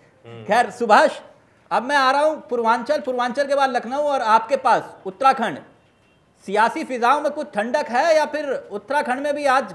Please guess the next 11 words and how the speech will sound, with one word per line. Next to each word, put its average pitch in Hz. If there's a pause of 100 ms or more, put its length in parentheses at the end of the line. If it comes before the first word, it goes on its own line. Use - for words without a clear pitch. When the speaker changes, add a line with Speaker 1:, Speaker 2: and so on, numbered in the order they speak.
(120)
Speaker 2:
गर्मी 233
है? 214 (540)
क्योंकि 202
यहाँ 254
तो 269
गर्मी 254
निकाल 269
देंगे। 220
आपने 294
क्या 302
देखा? 233